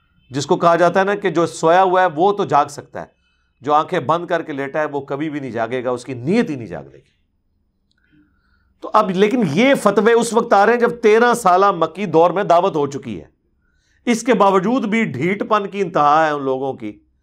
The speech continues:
तो अल्लाह ने फरमाया, "अब ये ईमान लाने वाले नहीं हैं।" लेकिन फिर अल्लाह की रहमत हुई कि कुछ लोग फिर भी जो बच गए वो बाद में ईमान ले भी आए,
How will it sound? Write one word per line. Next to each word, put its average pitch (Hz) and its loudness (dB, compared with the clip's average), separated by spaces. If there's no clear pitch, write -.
तो - -12
अल्लाह 160 2
ने 190 2
फरमाया, 190 2
"अब 175 0
ये 180 0
ईमान 147 -2
लाने 123 -4
वाले 104 -8
नहीं 85 -16
हैं।" 65 -20
लेकिन 139 -6
फिर 180 2
अल्लाह 233 2
की 214 -2
रहमत 214 -2
हुई 180 -2
कि 143 -6
कुछ 156 -4
लोग 170 2
फिर 147 0
भी 185 -4
जो 170 0
बच 175 0
गए 190 0
वो 185 -2
बाद 175 2
में 185 -4
ईमान 175 0
ले 175 2
भी 165 -2
आए, 85 -6